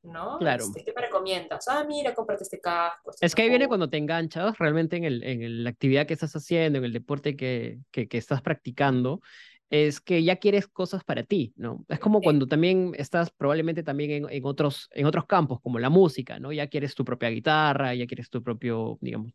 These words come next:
Speaker 2: tu propio instrumento. Entonces, sí,
Speaker 1: Claro.
Speaker 2: creo que tiene que ver con un tema de motivación también, ¿no? De cuánto, y cuánto quieres progresar también en el deporte, el hecho de que inviertas en él, ¿no? Es sumamente importante hacer esa decisión.
Speaker 1: Tal cual.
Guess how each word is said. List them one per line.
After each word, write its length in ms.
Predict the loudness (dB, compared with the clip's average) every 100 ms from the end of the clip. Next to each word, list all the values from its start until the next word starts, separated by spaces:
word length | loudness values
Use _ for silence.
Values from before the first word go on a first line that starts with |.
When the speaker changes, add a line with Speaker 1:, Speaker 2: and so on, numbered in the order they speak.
| -6
Speaker 2:
tu 120 | -4
propio 200 | -2 0
instrumento. 640 | 2 4 6 6 4 0 -8 -16 _ -20 -20 -20 _
Entonces, 280 | 0 4
sí, 200 | 6 4
Speaker 1:
Claro. 20 | 6
Speaker 2:
creo 200 | 4 6
que 120 | 4
tiene 200 | 4 2
que 80 | 2
ver 120 | 2
con 140 | 0 -4
un 80 |
tema 200 | -2 -2
de 60 | -2
motivación 600 | -2 0 -2 2 2 2
también, 320 | 0 -4 -4 -4
¿no? 100 | -2
De 120 | 0
cuánto, 600 | 0 0 0 2 2 0
y 100 | 0
cuánto 360 | 0 0 -2 -4
quieres 440 | 2 2 4 0 -4 -14 _
progresar 600 | -6 -2 -2 2 2 2
también 300 | 0 -2 -2
en 60 | -2
el 80 | -4
deporte, 640 | -4 -2 -2 -2 -4 -6 _ _
el 120 | -2
hecho 160 | 0 2
de 120 | 0
que 260 | 0 -2 -2 _ _
inviertas 580 | 4 6 4 2 -6 -6
en 120 | -2
él, 280 | -2 -2 -6
¿no? 180 | -8 -6
Es 200 | -8 -10 _ _
sumamente 400 | 0 4 4 4
importante 560 | 2 0 0 0 0
hacer 240 | -4 -4 -6
esa 200 | -4 -4
decisión. 440 | -4 -6 -4 -4
Speaker 1:
Tal 0 | -2
cual. 260 | -6 -6